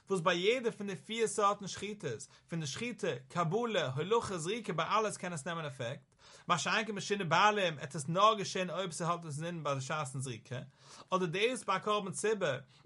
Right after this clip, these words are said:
א שני קודש, איז יש נאר ביי ציבה כביכול. ווארשeinlich א שני בעל איז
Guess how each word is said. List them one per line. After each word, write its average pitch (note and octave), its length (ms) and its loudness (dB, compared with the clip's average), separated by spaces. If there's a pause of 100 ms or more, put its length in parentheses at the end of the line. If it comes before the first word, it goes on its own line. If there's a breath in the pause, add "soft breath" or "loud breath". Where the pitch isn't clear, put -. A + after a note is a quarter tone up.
א D#3 100 -4
שני A3 320 2
קודש, F#3 640 -2 (240 loud breath)
איז C#3+ 140 -2
יש F#3 340 -2
נאר G#3 80 -4
ביי F3+ 100 -4
ציבה F#3 300 -4
כביכול. E3+ 560 -6 (480 loud breath)
ווארשeinlich F3 480 0
א - 20 -2
שני F#3 240 -4
בעל E3+ 300 2
איז C3+ 180 -2